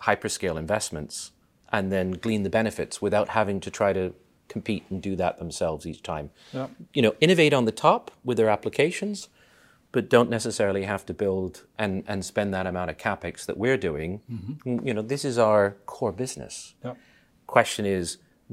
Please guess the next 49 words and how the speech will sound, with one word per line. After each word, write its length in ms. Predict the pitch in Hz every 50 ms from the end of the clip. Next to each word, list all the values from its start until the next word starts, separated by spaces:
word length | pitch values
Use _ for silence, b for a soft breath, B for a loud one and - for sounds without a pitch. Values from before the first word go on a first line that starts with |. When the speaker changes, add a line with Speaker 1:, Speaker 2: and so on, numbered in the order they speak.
| 101 85
Speaker 1:
do 260 | - 104 101 98 95
enterprises 680 | 98 95 101 107 98 - 92 85 85 78 85 85 80 -
need 280 | 87 87 87 85 78 -
to 100 | - 78
be 120 | 80 85 78
building 580 | 71 95 90 85 82 82 80 80 80 76 76 - _ _ _ _ _
service 420 | - - - - 95 80 76 76 -
provider 400 | - 90 76 82 76 76 73 76
networks? 520 | 76 78 - - 82 76 - - - -
And 140 | - - 82
I 60 | 82 80
would 140 | 80 76
argue 320 | 80 80 78 73 82 78 78
that 220 | 76 78 80 76 -
that's 140 | - -
probably 360 | _ - - 90 78 82 80 80
not 200 | 80 78 - -
the 80 | 76
case. 460 | - - - 76 - - - - - _ _ - 120
Speaker 2:
Mm-hmm. 120 | 117 107 95
Speaker 1:
So 100 | 104 117
that 260 | 104 135 143 160 160
would 140 | 156 131 107
be 140 | 110 107 98
some 180 | - - 101 92
of 80 | 87
the 100 | 85 85 82
advice 320 | 78 80 80 76 76 -
that 120 | - - -
I'd 120 | - -
have. 160 | - - - _ _ _ _ _ -
Speaker 2:
Okay, 300 | 156 170 - - 139 156
super. 400 | - - 143 127 - 147 175 196 - _ B B B B B B B B
Let's 180 | B 196 185 -
talk 180 | - 254 220 -
a, 120 | 240 214 - - - - -
a, 80 | 202 208 196 -
a 80 | - 220
bit 180 | 190 208 226
about 320 | 226 185 202 196 185 170 180
multi-cloud, 960 | 170 175 190 196 190 - 185 - - 175 170 165 160 160 165 160 160 160 - - - - -
Speaker 1:
Yep. 100 | 160 170
Speaker 2:
hybrid 260 | 160 156 165 156 -
cloud 320 | - 160 156 147 143 147 143
a 40 |
little 180 | 151 165 170 170
bit 200 | 147 151 143 -
more, 380 | 135 139 139 143 139 135 135 131
because 400 | 123 135 - 151 147 143 -